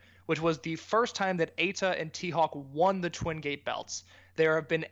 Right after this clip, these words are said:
eighteen different Twin Gate champions. And of those eighteen reigns,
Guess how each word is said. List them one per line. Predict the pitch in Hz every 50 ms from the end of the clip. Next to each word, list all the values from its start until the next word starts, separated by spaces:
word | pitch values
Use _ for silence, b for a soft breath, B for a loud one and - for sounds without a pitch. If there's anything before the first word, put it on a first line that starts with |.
| _ _ -
eighteen | 185 190 220 180 - - 214 196 190 185 180
different | 170 175 170 - 160 -
Twin | - - - 160 156
Gate | 147 143 143 - -
champions. | - - 139 143 - - - - - - - - b b b b b b b b -
And | 160 156 - - -
of | 196 240 254 240 -
those | - 233 233 233 190 - - -
eighteen | 180 196 202 - - - - 208 196 190 180 170 147
reigns, | 151 156 151 147 139 139 135 139 139 -